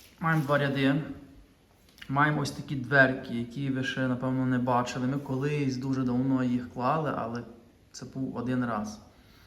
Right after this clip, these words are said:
Другий раз ми ставимо такі дверки. Вони є не чорні, а є такі, е, хромовані. Всередині встановили вже рушта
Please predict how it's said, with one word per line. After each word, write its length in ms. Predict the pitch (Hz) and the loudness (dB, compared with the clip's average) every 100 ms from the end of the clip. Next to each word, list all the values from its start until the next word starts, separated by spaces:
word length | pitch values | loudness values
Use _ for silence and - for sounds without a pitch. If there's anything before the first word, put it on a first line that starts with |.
| - - | -20 -10
Другий 340 | 127 147 131 | -4 -2 0
раз 280 | 131 139 135 | 2 2 0
ми 60 | 123 | -6
ставимо 360 | - 127 127 | -4 -2 -2
такі 180 | 123 120 | -4 -8
дверки. 380 | 113 117 117 - | -4 -2 -2 -4
Вони 220 | - 127 | 0 2
є 100 | 127 | 2
не 140 | 117 120 | 2 -2
чорні, 480 | - 139 151 151 123 | 0 2 2 2 -2
а 40 | 120 | -4
є 80 | |
такі, 360 | 127 - 131 131 - - - - - - - _ - | -8 -8 -6 -6 -6 -14 -18 -18 -20 -20 -20 _ -14
е, 160 | 123 120 | -10 -8
хромовані. 920 | - - 131 127 135 135 120 107 107 107 - - - - - - - - - _ _ _ _ - _ - - _ _ - - - - - - - - _ _ _ | -10 -6 -2 2 4 4 2 0 -4 -6 -12 -20 -20 -20 -20 -20 -20 -20 -20 _ _ _ _ -20 _ -20 -20 _ _ -20 -20 -18 -18 -20 -20 -20 -20 _ _ _
Всередині 600 | - 143 147 123 117 123 123 - - - - _ _ _ - - - - - - | -4 2 4 4 2 0 -4 -10 -20 -20 -20 _ _ _ -20 -20 -20 -20 -20 -20
встановили 540 | - 135 135 135 131 | -6 2 4 6 4
вже 280 | 123 123 123 123 - - - | 4 2 2 -2 -6 -16 -12
рушта 500 | 117 135 135 156 180 | -4 -4 -4 -4 -6